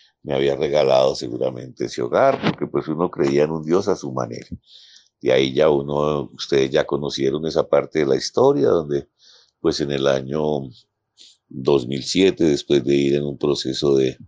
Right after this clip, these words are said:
éxito tras éxito, tras éxito, tras dinero, tras de buenos ingresos, entonces vino la separación y vino un intento de suicidio,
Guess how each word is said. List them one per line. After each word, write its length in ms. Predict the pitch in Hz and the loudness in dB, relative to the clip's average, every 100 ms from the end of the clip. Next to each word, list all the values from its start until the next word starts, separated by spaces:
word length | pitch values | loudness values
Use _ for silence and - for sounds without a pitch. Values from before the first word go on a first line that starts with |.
| _ - _ | _ -20 _
éxito 600 | - 80 - 76 67 73 | 2 2 2 -4 -2 -2
tras 280 | - 67 - | 2 0 2
éxito, 480 | 76 82 78 67 69 | 0 0 -2 -4 -4
tras 320 | - 67 - | 0 -2 -2
éxito, 480 | 76 85 76 - 71 | -4 -4 -8 -4 -4
tras 240 | - 71 | 0 0
dinero, 540 | 67 62 64 78 76 78 | 0 -6 0 2 2 0
tras 240 | - 71 | 2 0
de 80 | 71 | 2
buenos 400 | 65 64 69 71 | -2 -2 -6 -8
ingresos, 580 | 67 67 85 92 101 - _ - - _ - | -6 0 0 0 -8 -16 _ -20 -20 _ -8
entonces 540 | 80 69 76 69 76 | -8 -2 -2 0 -2
vino 260 | 69 73 76 | -2 -4 0
la 160 | 71 71 | 2 0
separación 840 | 71 71 64 71 - 110 120 110 | -2 -2 0 0 2 4 4 2
y 80 | 82 | -2
vino 240 | 69 69 | -4 -4
un 120 | 71 | -6
intento 480 | 71 69 73 67 73 | -6 -4 -4 -2 0
de 120 | 71 | 2
suicidio, 800 | 71 65 65 - 107 117 117 113 | 0 -6 -8 -4 -4 0 0 0